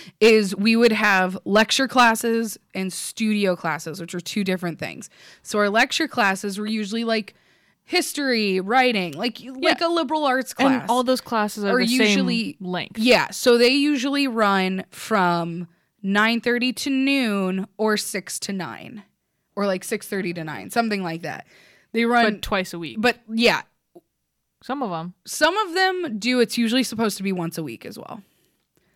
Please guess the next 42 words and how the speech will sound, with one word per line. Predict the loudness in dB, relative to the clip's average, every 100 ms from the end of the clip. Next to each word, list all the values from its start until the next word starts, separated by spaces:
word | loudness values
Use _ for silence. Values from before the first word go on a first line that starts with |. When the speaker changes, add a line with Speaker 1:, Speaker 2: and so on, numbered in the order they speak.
| -10
Speaker 2:
I | -4 -2
never | -2
had | -6 -10
any | -12
of | -14
those. | -16 -18 _ _
Speaker 1:
Oh, | 2 2
okay. | -4 -12 -14 _ -12
So | 0 4 4
it's | 2 0
once | 2 2 2
a | 2
week | 2 2 2
also | 2 2 2
for | 2
those. | 2 2
Some | 2 0
of | 2
them | 0 2
are | 2 2 -2 _ -8
two, | -2 0 2 0 0 0
I | 2 0
think, | -2 -4 -4 -2
but | -2
that's | 0 -2
very, | 0 2 2
it's | 0 0
a |
very | 0 -2
specific | -4 -4 -4 -4
class. | 0 0 0
Like, | -2
that's | -4 -4
a | -2
whole, | 0 2
that's, | 2 0
like, | 0 -2
its | -2
own | -2 -2
rare | -2 -4
breed. | -4 -10 -12 _ _ _ -20 _ _
Then | 0 4 4 4 2 -2